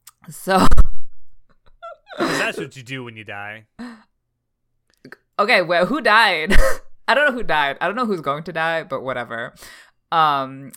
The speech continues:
Speaker 1: spoiler, the detective, A K A the beautiful girl, is, uh, is a zombie. J-, J K. I have no idea what this title means. Um, also, this, the woman, the beautiful girl,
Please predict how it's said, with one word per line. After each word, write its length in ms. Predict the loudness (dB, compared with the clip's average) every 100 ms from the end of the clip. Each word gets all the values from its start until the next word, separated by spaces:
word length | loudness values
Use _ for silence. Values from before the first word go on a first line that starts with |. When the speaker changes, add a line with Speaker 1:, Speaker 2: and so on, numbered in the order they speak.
| -20
Speaker 1:
spoiler, 720 | -20 -10 -6 -6 -6 -8 -8
the 140 | -12 -14
detective, 640 | -14 -8 -8 -8 -14 -14 -14
A 120 | -14
K 200 | -12 -12
A 20 |
the 100 | -14
beautiful 360 | -16 -16 -16 -12
girl, 540 | -10 -10 -10 -14 -20 _ _ _ _ -12
is, 500 | -10 -10 -14 -20 -20 -16
uh, 580 | -12 -12 -12 -14 -16 -18 -20 _ _ _
is 100 | -16
a 80 | -14
zombie. 480 | -14 -16 -20 -20 -20 _ _
J-, 200 | -18 -18 -18
J 200 | -16 -16
K. 300 | -20 -20 -18
I 40 | -14
have 140 | -14
no 100 | -14
idea 260 | -16 -16 -18
what 200 | -18 -20
this 140 | -20
title 240 | -18 -18 -18
means. 300 | -20 -20 -20 _ _ _
Um, 160 | -12 -8
also, 380 | -8 -8 -6 -8
this, 440 | -8 -10 -10 -12 -20 _
the 260 | -12 -8 -6
woman, 540 | -8 -12 -12 -12 -12
the 80 | -14
beautiful 360 | -14 -14 -12 -12
girl, 540 | -10 -8 -8 -8 -12